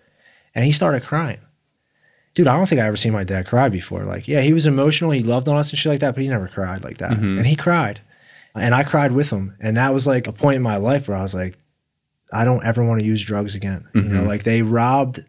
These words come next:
Speaker 1: this relationship from happening. Like, I coulda did this shit if I didn't fucking use, you know? Like, and that's the other thing, like, that's cool, though, is, like,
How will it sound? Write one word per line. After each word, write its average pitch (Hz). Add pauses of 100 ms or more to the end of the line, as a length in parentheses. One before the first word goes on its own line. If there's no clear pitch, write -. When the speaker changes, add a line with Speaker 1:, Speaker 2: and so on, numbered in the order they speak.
(360)
Speaker 1:
this 117
relationship 113
from 98
happening. 110
Like, 110
I 156
coulda 165
did 123
this 113
shit 104
if 101
I 98
didn't 98
fucking 98
use, 92
you 90
know? 92
Like, 95
and 123
that's 165
the 135
other 120
thing, 104
like, 101
that's 101
cool, 107
though, 98
is, 98
like, 98